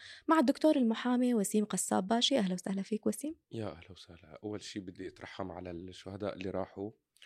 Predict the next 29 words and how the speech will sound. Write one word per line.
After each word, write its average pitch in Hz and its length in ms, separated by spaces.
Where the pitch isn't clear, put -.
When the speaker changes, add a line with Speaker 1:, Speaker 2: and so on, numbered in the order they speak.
Speaker 2:
وإن 101 60
شاء 104 100
الله 104 120
ربي 98 180
بيعافي 95 320
الجرحى 95 580
بأسرع 92 420
وقت 98 280
ممكن، 98 500
Speaker 1:
آمين. 190 160
Speaker 2:
ويآمن 101 480
المتشردين. 98 880
Speaker 1:
آمين 175 260
يا 170 60
رب. 180 40
Speaker 2:
إن - 60
شاء 107 120
الله 104 140
هيك 98 440
أزمة 110 240
وبتعدي 98 520
بأقرب 98 720
وقت 98 260
ممكن 104 520
بالتعاون 98 920
بين 98 160
بعضنا 95 320
البعض 92 340
دائمًا. 95 360